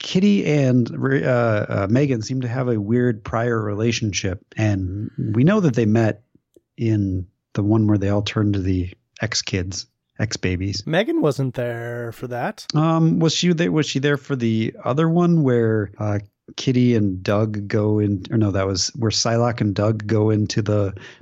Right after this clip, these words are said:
Speaker 1: Mojoverse and Captain Britain's there? Was she in that one?
Speaker 2: I probably, I don't remember.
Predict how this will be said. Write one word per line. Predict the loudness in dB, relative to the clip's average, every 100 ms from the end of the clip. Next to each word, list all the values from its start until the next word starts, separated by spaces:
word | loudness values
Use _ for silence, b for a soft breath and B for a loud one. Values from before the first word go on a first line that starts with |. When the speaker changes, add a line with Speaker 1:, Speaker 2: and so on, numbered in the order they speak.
| -2
Speaker 1:
Mojoverse | 0 2 2 2 2
and | 0
Captain | 0 -2 -2 -2
Britain's | 0 0 0
there? | 2
Was | 0
she | 0 0
in | 0
that | -2 -2
one? | -6 -8 _ _ _ -20
Speaker 2:
I | -10 -8 -6 -4
probably, | -2 -2 -4 -4 -4 -4 -8 -14
I | -4
don't | -2 -2
remember. | -4 -4 -6 -4 -6 -6